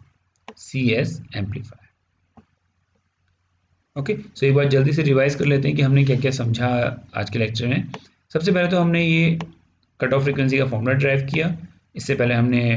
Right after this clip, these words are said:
पांच impedances provide किए थे आपको, then हमने ये एक model बनाया, ये वो model है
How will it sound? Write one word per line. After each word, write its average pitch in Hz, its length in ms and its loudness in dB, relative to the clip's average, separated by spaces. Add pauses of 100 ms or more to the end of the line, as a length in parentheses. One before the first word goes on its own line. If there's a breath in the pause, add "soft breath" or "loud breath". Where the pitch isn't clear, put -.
(160)
पांच 117 300 2
impedances 113 500 -4
provide 120 460 0
किए 131 220 0
थे 156 80 0
आपको, 151 320 -2 (720 loud breath)
then 127 180 0
हमने 131 220 2
ये 123 220 4
एक 120 140 -6
model 117 280 0
बनाया, 143 480 2 (400)
ये 113 160 -2
वो 110 140 -2
model 110 340 0
है - 140 -4